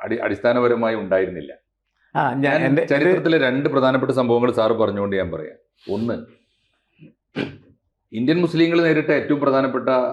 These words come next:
Speaker 1: ആരോപണം എന്താണ്? പാകിസ്ഥാൻവാദികളാണ് മുസ്ലിം ലീഗും ഉണ്ടായിരുന്നത്.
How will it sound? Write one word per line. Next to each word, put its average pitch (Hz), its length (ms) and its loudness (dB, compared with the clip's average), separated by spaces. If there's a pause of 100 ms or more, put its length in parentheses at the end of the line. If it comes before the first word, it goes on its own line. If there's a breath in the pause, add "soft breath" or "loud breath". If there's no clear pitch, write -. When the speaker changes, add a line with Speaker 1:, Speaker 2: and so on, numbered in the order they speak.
Speaker 1:
ആരോപണം 113 400 2
എന്താണ്? 98 380 -4 (500)
പാകിസ്ഥാൻവാദികളാണ് 95 880 -2 (360)
മുസ്ലിം 113 280 -4
ലീഗും 95 400 -4 (280)
ഉണ്ടായിരുന്നത്. 76 420 -12